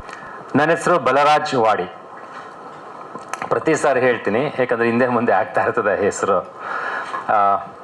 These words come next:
ಇವತ್ತು ಸಂಜು ಸಿನಿಮಾದ ಟ್ರೈಲರ್ ತಾವೆಲ್ಲರೂ ನೋಡಿದ್ದೀರಿ. ಆ, ಭಾಳ ಅದ್ಭುತವಾಗಿ ಮೂಡಿ ಬಂದಿದೆ.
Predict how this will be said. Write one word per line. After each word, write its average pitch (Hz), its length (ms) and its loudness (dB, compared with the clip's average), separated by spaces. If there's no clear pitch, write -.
ಇವತ್ತು 131 200 0
ಸಂಜು 147 320 0
ಸಿನಿಮಾದ 131 400 2
ಟ್ರೈಲರ್ 117 460 2
ತಾವೆಲ್ಲರೂ 110 400 2
ನೋಡಿದ್ದೀರಿ. 101 440 2
ಆ, 92 280 2
ಭಾಳ 110 220 2
ಅದ್ಭುತವಾಗಿ 120 540 2
ಮೂಡಿ 110 180 2
ಬಂದಿದೆ. 92 460 0